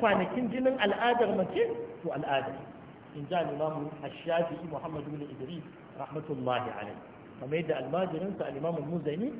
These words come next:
ya ambata a cikin littafinsa al-Mukhtasar. To kun ga, kun ga mazhabobi biyu kenan ko? Mun ji na Hanafiya, mun ji na Shafi'iyya. Al-Imam Abul Walid al-Baji al-Maliki a cikin Al-Muntaqa, sharhu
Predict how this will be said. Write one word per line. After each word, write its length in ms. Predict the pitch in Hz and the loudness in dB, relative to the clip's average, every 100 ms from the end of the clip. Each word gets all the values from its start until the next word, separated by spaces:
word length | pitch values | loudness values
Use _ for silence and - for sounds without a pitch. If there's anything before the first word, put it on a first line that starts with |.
| - - | -10 -4
ya 160 | 160 156 | -2 0
ambata 380 | 139 160 170 147 | 0 0 0 -2
a 80 | - | -2
cikin 180 | 147 | -6
littafinsa 540 | 143 143 165 160 - 151 | -6 2 2 2 -2 -4
al-Mukhtasar. 540 | 139 - - 120 - - - - - - - - - - - - - - - - - | -6 -6 -6 -6 -8 -14 -16 -18 -18 -18 -18 -18 -18 -18 -18 -16 -16 -16 -18 -18 -14
To 60 | 113 | -8
kun 160 | 160 156 | -4 2
ga, 260 | 156 160 - | 4 4 2
kun 120 | 160 | 0
ga 80 | 160 | 2
mazhabobi 560 | 170 170 165 165 160 160 | 2 4 2 2 -2 -4
biyu 160 | 160 170 | -4 -4
kenan 320 | - 131 139 147 | -4 -4 -4 -4
ko? 100 | 226 - - - - | -6 -6 -12 -12 -2
Mun 180 | 180 185 | 0 0
ji 100 | 208 | 2
na 120 | 214 | 4
Hanafiya, 960 | 190 170 156 233 233 196 214 - - 156 | 4 2 0 0 6 8 6 0 -6 -2
mun 160 | 180 | 0
ji 120 | 175 185 | 2 4
na 340 | 220 320 - - - | 6 6 2 -6 -2
Shafi'iyya. 640 | 160 127 139 135 131 113 - - - - - - | 0 0 -4 -6 -6 -6 -8 -12 -16 -18 -16 2
Al-Imam 480 | 185 190 226 294 302 | 2 4 8 10 10
Abul 240 | 285 247 | 8 6
Walid 240 | 220 208 226 | 6 4 4
al-Baji 540 | 196 170 190 190 190 | 2 8 10 10 6
al-Maliki 800 | 180 165 160 180 175 135 - - - - - - - - | 4 4 8 8 8 6 -2 -8 -12 -14 -16 -18 -12 -4
a 80 | 147 | -4
cikin 280 | - 226 226 | 0 -2 2
Al-Muntaqa, 920 | 190 175 214 - 160 - 131 - - - - - - | 4 4 4 4 2 4 2 2 -4 -10 -14 -12 2
sharhu 520 | 226 226 226 226 285 | 6 6 6 4 4